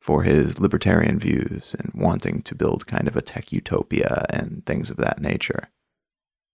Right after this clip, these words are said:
A bit of an eccentric guy with very strong ideas and opinions, and as a result, he tends to be somewhat divisive. Gawker is the same, but in a different way. It, it also tends to be very divisive, but it tends to be divisive because it presents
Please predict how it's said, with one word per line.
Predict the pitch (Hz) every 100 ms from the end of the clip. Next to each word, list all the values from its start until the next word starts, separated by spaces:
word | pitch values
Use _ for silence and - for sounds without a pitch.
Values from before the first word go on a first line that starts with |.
| _ -
A |
bit | 90 117
of | 104
an |
eccentric | 95 - 101 92 - 69
guy | - 92 - -
with | 76
very | 87 92 95 92
strong | 87 - 87 - - - - _ _ _ -
ideas | 85 - - - - - - -
and | - -
opinions, | - 90 95 - - - - -
and | -
as | - -
a | -
result, | 85 - -
he | -
tends | - -
to | -
be | -
somewhat | - - - -
divisive. | - - - - - - _ _ _ _ _ _ _ _ _ _ 123
Gawker | 117 165 170 101 90 87 107 -
is | 98 95 -
the | -
same, | - 98 82 - - _ _
but | 95 92
in | 92 92
a |
different | 98 - -
way. | - - - _ -
It, | - 90
it | 90
also | 98 101 -
tends | - 117 -
to | -
be | -
very | - 78
divisive, | - 92 95 92 - -
but | -
it | -
tends | - 123 117
to |
be | -
divisive | - 87 92 92 - -
because | 71 - - - - -
it | -
presents | - - 80 87 - - -